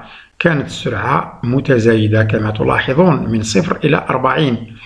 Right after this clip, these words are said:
آه، المرحلة الثانية السرعة ثابتة،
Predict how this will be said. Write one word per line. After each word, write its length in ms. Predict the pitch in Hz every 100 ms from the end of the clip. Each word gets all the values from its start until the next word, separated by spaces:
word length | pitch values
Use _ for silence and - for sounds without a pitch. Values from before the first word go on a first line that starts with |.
| - - _ - 147
آه، 180 | 135
المرحلة 460 | 156 175 202 - 151
الثانية 800 | 135 - 156 135 127 139 151 -
السرعة 560 | - - - 78 - -
ثابتة، 560 | - 202 190 139 131